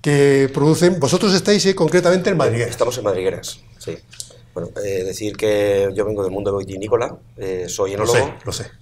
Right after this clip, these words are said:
Speaker 2: y soy director técnico de
Speaker 1: Hemos
Speaker 2: bodega
Speaker 1: coincidido
Speaker 2: muchos años.
Speaker 1: más de una vez.
Speaker 2: Y
Speaker 1: En
Speaker 2: bueno,
Speaker 1: otros
Speaker 2: pues,
Speaker 1: sectores.
Speaker 2: ah, sí, hemos coincidido.
Speaker 1: Sí, sí.
Speaker 2: No, no, no,
Speaker 1: Sí, sí,
Speaker 2: no
Speaker 1: sí.
Speaker 2: me acordaba.
Speaker 1: Hemos coincidido.
Speaker 2: Y bueno, pues de ahí viene, eh, que la creación de mi empresa, en la cual yo soy socio fundador, uno de los socios.
Speaker 1: ¿Puedes decir la empresa? ¿Qué empresa es?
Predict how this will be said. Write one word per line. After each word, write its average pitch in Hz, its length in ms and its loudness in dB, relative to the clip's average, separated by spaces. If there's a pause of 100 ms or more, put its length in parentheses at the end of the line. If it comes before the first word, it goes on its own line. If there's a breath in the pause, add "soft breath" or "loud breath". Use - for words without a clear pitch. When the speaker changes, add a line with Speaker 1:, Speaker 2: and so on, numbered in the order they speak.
Speaker 2:
y 90 100 -12
soy 98 300 -2
director 90 340 -6
técnico 95 260 -8
de 95 60 0
Speaker 1:
Hemos 92 120 2
Speaker 2:
bodega 101 200 0
Speaker 1:
coincidido 117 320 -4
Speaker 2:
muchos 110 200 0
años. 123 420 -6
Speaker 1:
más 117 120 -4
de 113 60 -8
una 107 140 -4
vez. 110 260 -8 (300 soft breath)
Speaker 2:
Y - 80 -10
Speaker 1:
En 117 60 -4
Speaker 2:
bueno, 113 180 4
Speaker 1:
otros 117 140 0
Speaker 2:
pues, 110 200 2
Speaker 1:
sectores. - 360 -8
Speaker 2:
ah, - 20 -2
sí, 120 220 -8
hemos 101 240 -6
coincidido. 90 320 -8
Speaker 1:
Sí, 101 240 -4
sí. 107 220 -14
Speaker 2:
No, 101 120 -8
no, 92 120 -6
no, 87 60 -8
Speaker 1:
Sí, 101 420 -8
sí, 101 80 -8
Speaker 2:
no 98 80 -10
Speaker 1:
sí. 117 80 -8
Speaker 2:
me 107 80 -4
acordaba. 92 240 -10
Speaker 1:
Hemos 110 120 -6
coincidido. 101 360 -10 (440)
Speaker 2:
Y 110 120 -6
bueno, 120 240 2
pues 117 360 4
de 104 80 0
ahí 107 200 2
viene, 110 720 2
eh, 87 40 -12
que 98 300 -6
la 92 120 -4
creación 95 340 -6
de 98 60 -4
mi 98 100 -6
empresa, 104 360 -4
en 95 100 -6
la 87 80 -4
cual 90 200 -4
yo 95 160 -2
soy 87 240 -8
socio 87 280 -10
fundador, 87 480 -10
uno 104 200 -4
de 92 60 0
los 87 140 -6
socios. - 400 -14 (520 soft breath)
Speaker 1:
¿Puedes 160 180 4
decir 143 160 0
la 117 80 2
empresa? 113 280 -2
¿Qué 107 40 -6
empresa 117 240 -2
es? 175 140 -6